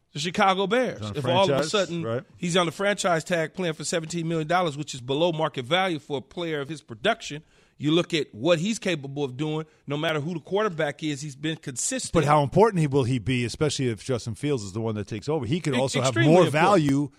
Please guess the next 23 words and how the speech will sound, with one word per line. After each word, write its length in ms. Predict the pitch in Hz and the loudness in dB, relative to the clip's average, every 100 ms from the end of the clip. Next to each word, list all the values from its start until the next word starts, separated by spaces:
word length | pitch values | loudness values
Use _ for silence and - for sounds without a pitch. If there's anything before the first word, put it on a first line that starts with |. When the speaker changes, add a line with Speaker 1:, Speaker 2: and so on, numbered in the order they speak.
| _ - | _ -6
Speaker 2:
based 140 | 156 175 | -2 0
Speaker 1:
Extremely 160 | 240 - | 2 2
Speaker 2:
on 60 | 135 | 2
who's 20 | |
Speaker 1:
important. 220 | 143 - | 2 0
Speaker 2:
the 60 | 135 | -4
quarterback. 440 | - 185 233 - | -4 -4 -4 -4
Speaker 1:
Extremely 480 | 175 - 220 214 165 | -4 -2 -2 0 -2
important. 380 | 131 - 120 95 | -4 -6 -8 -2
So 140 | 196 156 | 2 2
Speaker 2:
Right. 140 | 147 _ - - _ _ | 0 _ -20 -20 _ _
Speaker 1:
he's 300 | 180 285 196 | 4 4 4
looking 240 | 202 - 156 | -2 -2 -2
to 60 | |
have 300 | 160 156 143 - | 2 4 2 0
a 300 | 143 139 127 _ _ 110 | 0 -2 -6 _ _ 4
big 220 | 180 - | 4 4
cash-in 640 | - 170 151 139 151 131 | 0 2 2 2 -2 -4
day. 240 | 123 123 92 _ - | -4 -4 -6 _ -6
Then 300 | 131 214 220 | 2 4 4
you 120 | 180 | 0
think 240 | 175 190 170 | -2 -2 -2
about 480 | 151 165 156 - | 2 2 2 -2